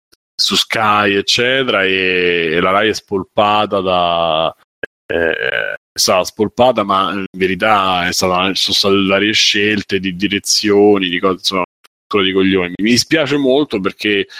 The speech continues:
ripeto, questa cosa è divulgazione, è quello che dovrebbe fare la televisione, è quello che dovrebbe fare il servizio pubblico, cioè trovare un programma come questo che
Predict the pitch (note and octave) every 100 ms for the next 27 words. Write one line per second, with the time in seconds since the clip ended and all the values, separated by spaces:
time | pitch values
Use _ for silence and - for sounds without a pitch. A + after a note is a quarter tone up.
0 | _ _ G2 G2+ A2+ F#2 F#2+ - G#2+ B2+
1 | G#2+ F2 G2+ G2 G#2+ - G#2+ G2+ - B2+
2 | A#2+ A#2 G#2+ G#2+ G2 G#2+ G#2 G#2+ G#2+ C3+
3 | A#2 G2 F#2+ G2+ F#2 F#2+ G2+ F#2+ - G2
4 | G2 F2+ G2 F#2+ F#2 F2 F#2+ G2 G#2+ -
5 | A2+ A#2+ G#2 - A2+ A2 G#2 G2 G#2+ A2
6 | - C3 C3 - G2+ A2 G#2+